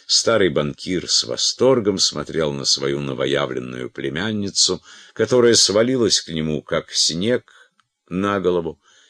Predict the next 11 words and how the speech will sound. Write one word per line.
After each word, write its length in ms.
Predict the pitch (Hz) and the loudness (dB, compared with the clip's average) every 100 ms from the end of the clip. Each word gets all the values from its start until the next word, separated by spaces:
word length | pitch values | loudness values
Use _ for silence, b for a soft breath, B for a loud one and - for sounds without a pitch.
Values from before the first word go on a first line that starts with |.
| b | b
и 140 | 80 | -6
которая 840 | 78 73 80 78 71 69 64 57 - | -2 -2 0 2 2 0 -2 -4 -8
с 160 | - - | -6 -4
каждой 380 | 78 71 69 67 | -2 -4 -4 -8
минутой 440 | 69 90 - 67 | -6 -8 -8 -8
нравилась 680 | 62 67 85 80 67 - - | -6 -2 -2 -2 -4 -4 -4
ему 220 | 64 57 | -10 -14
все 260 | - - 57 | -8 -8 -8
больше 600 | 52 73 67 - - 58 | -6 -6 -6 -8 -12 -12
и 40 | |
больше. 500 | 57 55 50 - - | -12 -12 -10 -12 -14